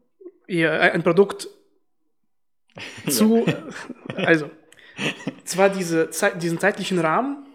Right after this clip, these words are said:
Speaker 1: äh, zu haben
Speaker 2: Mhm.
Speaker 1: und um zu sagen, „Ja, bis dahin wollen wir was schaffen, ein fertiges Produkt schaffen“, aber eben davon ausgehen, dass, ja, ähm, danach haben wir noch einen Sprint. Ja, da, danach können wir noch mal was machen. Das heißt, es muss jetzt nicht komplett so fertig sein, dass es,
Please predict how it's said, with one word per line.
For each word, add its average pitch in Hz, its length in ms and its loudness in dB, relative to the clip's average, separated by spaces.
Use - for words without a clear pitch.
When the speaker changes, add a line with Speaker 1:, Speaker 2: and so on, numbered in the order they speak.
Speaker 1:
äh, 165 200 2
zu - 260 0
haben 226 420 2
Speaker 2:
Mhm. 117 320 -8
Speaker 1:
und 175 340 -4
um 170 140 -2
zu 170 100 -10
sagen, 170 200 2
„Ja, 165 140 2
bis 160 180 -10
dahin 160 360 -2
wollen 160 180 -2
wir 156 120 -8
was 147 140 -8
schaffen, 220 300 -2
ein 156 120 -4
fertiges 165 360 -4
Produkt 202 200 -6
schaffen“, 254 300 -6
aber 180 360 2
eben 170 200 0
davon 165 280 -2
ausgehen, 180 440 -2
dass, 165 200 -2
ja, 175 200 6
ähm, 156 600 -6
danach 175 320 0
haben 185 120 0
wir 165 100 2
noch 180 160 -2
einen 151 80 -6
Sprint. - 440 -16
Ja, 156 140 -10
da, 165 80 -4
danach 156 320 -8
können 170 200 0
wir 156 260 -2
noch 190 320 4
mal 151 180 0
was - 180 -6
machen. 147 240 -10
Das 147 140 -10
heißt, 160 140 -4
es 165 100 -6
muss 214 200 2
jetzt 180 220 -2
nicht 165 180 -2
komplett 165 340 -2
so 185 160 6
fertig 165 400 0
sein, 156 240 -2
dass 151 180 -6
es, - 160 -12